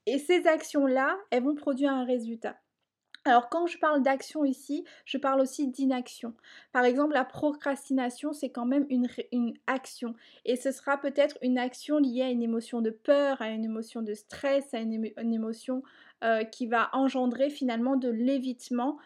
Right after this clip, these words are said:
face à l'objectif visé. Et toutes ces actions ou inactions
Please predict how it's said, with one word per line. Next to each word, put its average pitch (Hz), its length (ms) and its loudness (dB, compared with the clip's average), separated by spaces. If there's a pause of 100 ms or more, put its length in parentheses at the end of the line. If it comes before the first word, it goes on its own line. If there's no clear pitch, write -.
(120)
face 285 440 0
à 233 100 0
l'objectif 247 800 -2
visé. 226 520 -6 (840)
Et 247 140 0
toutes 339 200 -4
ces 254 180 -2
actions 254 540 0
ou 226 180 -8
inactions 254 640 0